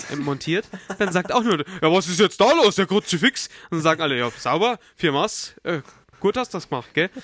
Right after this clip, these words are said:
Speaker 1: Und d-, das, das ist natürlich, das ist natürlich insgesamt so ein bisschen absurd. Ich meine, er war dann schon ein bisschen breit und hat ein bisschen viel Quatsch geredet,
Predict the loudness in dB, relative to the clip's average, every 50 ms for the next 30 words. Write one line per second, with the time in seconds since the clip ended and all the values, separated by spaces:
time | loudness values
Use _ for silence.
0 | -18 -20 -20 -20 -20 -8 -4 -2 -2 -2 -2 -6 _ -20 -20 _ _ -20 -20 _
1 | -6 -4 -4 -4 -6 -8 -10 -12 -12 _ -8 -6 -6 -6 -6 -6 -6 -4 -4 -4
2 | -4 -6 -8 -12 _ _ _ -8 -6 -6 -6 -8 -8 -8 -8 -6 -6 -6 -8 -8
3 | -12 -14 -8 -8 -6 -6 -6 -6 -6 -6 -6 -4 -4 -4 -2 -2 -4 -4 -4 -8
4 | -16 -20 -12 -4 -4 -2 -2 -2 -2 -2 -2 -2 -2 -4 -6 -4 -6 -6 -6 -6
5 | -6 -6 -6 -6 -6 -6 -6 -6 -6 -6 -4 -4 -4 -4 -4 -6 -8 -8 -8 -8
6 | -10 -10 -10 -10 -10 -10 -12 -14 -8 -6 -6 -6 -6 -8 -10 -6 -6 -4 -4 -6
7 | -10